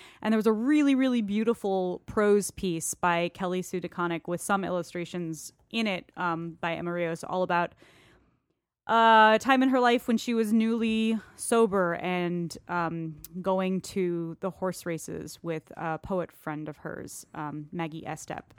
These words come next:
Um, it will probably make you cry. It definitely made me cry.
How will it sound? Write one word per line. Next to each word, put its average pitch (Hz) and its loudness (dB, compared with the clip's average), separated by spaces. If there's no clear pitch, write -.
Um, 156 -4
it 185 -6
will 214 -4
probably 277 0
make 277 -2
you 269 -6
cry. 247 -6
It - -8
definitely 170 -8
made - -8
me 170 -8
cry. 113 0